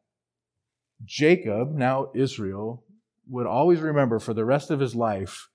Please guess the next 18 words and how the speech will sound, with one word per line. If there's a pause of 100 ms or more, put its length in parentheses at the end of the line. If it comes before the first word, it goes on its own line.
(560)
that
he
was (540)
blessed
by
God (2250)
every
step
he
took, (2750)
every
step, (160)
like,
reminded, (1500)
"God, (1160)
God
wounded
me,